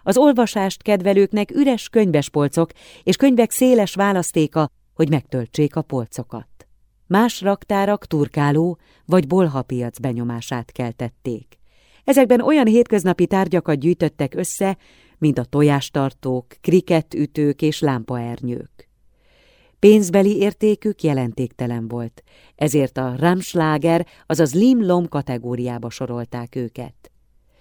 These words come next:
A mindennapi élet apróságait éjjeli szekrényekben, fiókokban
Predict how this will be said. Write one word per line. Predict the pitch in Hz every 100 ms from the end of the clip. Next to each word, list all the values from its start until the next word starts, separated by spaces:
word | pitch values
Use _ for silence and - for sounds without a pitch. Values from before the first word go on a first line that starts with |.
| _ _ _ _
A | -
mindennapi | 208 285 254 214 208 196 196 -
élet | 214 196 175
apróságait | - - 185 175 170 160 151 160 175 - _ _ _ _ _
éjjeli | 170 175 165 160
szekrényekben, | 165 175 170 175 165 165 147 160 170 165 _ _
fiókokban | - 135 127 - 135 117 143 156